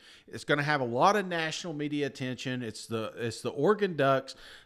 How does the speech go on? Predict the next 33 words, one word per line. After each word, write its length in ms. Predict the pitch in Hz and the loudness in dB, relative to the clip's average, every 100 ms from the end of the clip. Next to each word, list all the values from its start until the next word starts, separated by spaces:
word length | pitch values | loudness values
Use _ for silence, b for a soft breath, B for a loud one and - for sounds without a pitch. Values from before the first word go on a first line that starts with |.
| - | -6
Uh, 140 | 123 - | -6 -4
you 160 | 156 | -4
know, 160 | 139 127 | -2 0
they 140 | 127 | 0
were 140 | 127 113 | 0 -2
a 60 | |
sexy 420 | - 196 202 208 | 0 0 0 -2
play 420 | 190 - 185 190 185 | -4 -2 4 4 4
last 440 | 165 170 160 - | 4 2 0 0
year. 280 | 160 165 156 | 2 4 4
A 40 | |
lot 220 | 131 135 | 4 2
of 80 | 151 | 2
people 340 | 156 147 160 143 | 0 -2 0 0
had 240 | 135 151 | 2 2
'em 140 | 156 143 | 0 -2
penciled 440 | 170 151 151 143 | -2 -2 -4 -2
in 200 | 147 143 | 0 -2
for 180 | 143 135 | -2 -2
the 80 | 127 | 0
college 380 | 143 143 135 - | 2 2 0 -4
football 380 | 156 143 131 | -4 0 0
playoffs 460 | - 135 135 131 123 | 2 2 4 2 0
for 100 | 127 | -2
a 40 | 120 | 0
little 220 | 139 135 | 0 0
bit. 400 | 123 131 131 110 | 2 2 2 2
That 180 | 123 139 | 0 0
fell 300 | 147 139 127 | 0 2 4
off. 360 | 127 123 123 B B B B - | 4 4 2 B B B B 2
But, 400 | 147 139 135 - | 6 6 4 0
you 140 | 185 190 | 0 2
know, 280 | 190 185 | 4 4